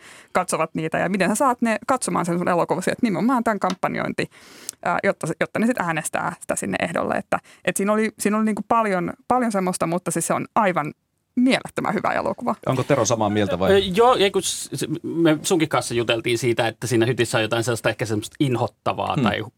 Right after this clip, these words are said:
Speaker 3: huonoa käytöstä, joka voi, voi jotain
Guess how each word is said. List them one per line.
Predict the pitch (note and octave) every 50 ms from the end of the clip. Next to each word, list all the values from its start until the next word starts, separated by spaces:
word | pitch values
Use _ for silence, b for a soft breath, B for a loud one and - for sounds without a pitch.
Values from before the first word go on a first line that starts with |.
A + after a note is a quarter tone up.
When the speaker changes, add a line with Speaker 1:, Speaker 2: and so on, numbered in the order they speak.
| -
Speaker 3:
huonoa | B2+ A#2 A2 G#2 G2 G2+ -
käytöstä, | - A#2 A2 G#2+ A2 - A2+ - - G2+
joka | G2 G2+ G#2 G#2 G2+
voi, | G2+ G2 G2+ - B B B B B B B B -
voi | A#2+ A2 G#2 G#2
jotain | G#2+ G#2+ - A2+ G2+ G2 G#2 G#2 -